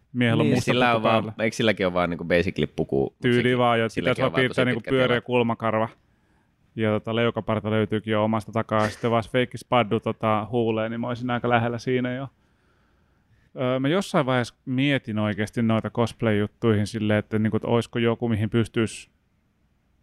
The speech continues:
Speaker 1: niinku, mihin näkisi vaivaa, olisi kiva lähteä. Mut mä en muista, että mä en ikinä päässyt semmoiseen, niinku, tavallaan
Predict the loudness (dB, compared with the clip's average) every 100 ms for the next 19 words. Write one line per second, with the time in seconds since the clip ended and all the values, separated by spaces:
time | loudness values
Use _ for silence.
0 | _ _ -4 -2 0 0 0 -2 _ 0
1 | 0 0 0 0 2 0 -2 -4 -2 0
2 | 2 0 -2 -2 0 0 -4 _ _ _
3 | -4 -4 -4 _ -2 0 0 -2 -2 0
4 | 0 -2 0 0 0 -2 2 2 2 -2
5 | 0 2 2 0 -4 _ _ _ _ _
6 | -2 0 0